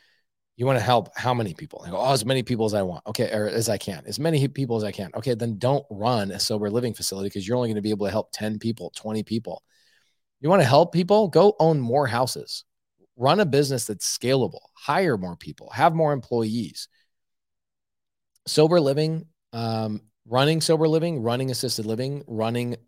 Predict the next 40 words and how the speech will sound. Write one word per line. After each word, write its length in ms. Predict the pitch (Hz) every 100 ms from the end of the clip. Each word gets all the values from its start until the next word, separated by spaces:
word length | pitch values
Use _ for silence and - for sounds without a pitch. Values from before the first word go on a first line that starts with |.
| -
behavioral 420 | 110 117 110 107
health, 260 | 110 110 110
and 100 | 101
these 140 | 107
types 200 | 113 107
of 80 | 107
things 200 | 117 117 -
are 260 | 107 101 - _ _ -
so 400 | - - 143 131
much 220 | 120 113
more 180 | 107 98
than 120 | 95
just 200 | 90 -
real 160 | 85 85
estate. 320 | - - - _ _ _ _ _
They're 180 | 120 120
full-on 840 | - - 147 151 160 - 127 117
businesses 760 | 85 78 127 117 101 - 90 87
inside 360 | 95 - 110
of 140 | 98 82
one 300 | 90 104 101
property. 440 | - 104 - -
So 160 | - 113
you 240 | 110 113 -
actually 380 | 123 - 131 110
are 60 |
not 200 | 104 107
a 40 | 92
real 200 | 107 110
estate 260 | - 92
owner. 300 | 87 82 80 -
It's 140 | 101 113
a 60 |
business 460 | 90 113 107 107 -
inside 280 | 92 95 92
of 60 |
a 40 | 78
house, 480 | - - - - -
right? 300 | 82 90 113 _ _ _ _ _ _ -
And, 440 | 123 123 123